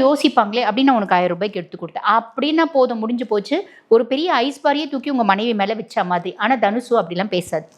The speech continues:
தனுஷுக்கு அப்படிலாம் பேச பிடிக்காது. ஐஸ் வைக்க, எக்ஸாகரேட் பண்ணி பேச, ரொம்ப ரொமான்டிக்கா பேச, ரொம்ப லவ்வபிளா பேச தெரியாது. So தனுஷுக்கு வந்து பாத்தீங்கன்னா ரிஷபத்தை டீல் பண்ண தெரியாது, தனுஷுக்கு மிதுனத்தை டீல் பண்ண தெரியாது. இங்க ஒய்ஃப் மிதுனமா இருக்காங்க அப்படின்னு வச்சுக்கோங்களேன்.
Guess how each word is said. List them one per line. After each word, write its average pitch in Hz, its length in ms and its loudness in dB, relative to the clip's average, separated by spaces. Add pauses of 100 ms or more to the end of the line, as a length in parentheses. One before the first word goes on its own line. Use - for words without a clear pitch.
(800)
தனுஷுக்கு 202 260 2
அப்படிலாம் 175 220 2
பேச 196 240 -2
பிடிக்காது. 175 560 -2 (320)
ஐஸ் 240 280 2
வைக்க, 175 540 4
எக்ஸாகரேட் 220 580 2
பண்ணி 190 200 -4
பேச, 170 520 -2
ரொம்ப 285 360 2
ரொமான்டிக்கா 226 580 -2
பேச, 196 300 -2
ரொம்ப 277 320 2
லவ்வபிளா 208 460 -2
பேச 196 220 -6
தெரியாது. 240 520 0 (240)
So 311 220 0
தனுஷுக்கு 349 580 0
வந்து 233 300 0
பாத்தீங்கன்னா 254 440 0
ரிஷபத்தை 277 440 0
டீல் 240 220 -2
பண்ண 226 220 0
தெரியாது, 175 600 -2 (500)
தனுஷுக்கு 359 580 2 (140)
மிதுனத்தை 359 460 2
டீல் 214 220 -2
பண்ண 214 160 2
தெரியாது. 185 360 0
இங்க 254 300 4
ஒய்ஃப் - 180 -4
மிதுனமா 262 440 4
இருக்காங்க 180 520 2
அப்படின்னு 185 220 -10
வச்சுக்கோங்களேன். 185 480 -4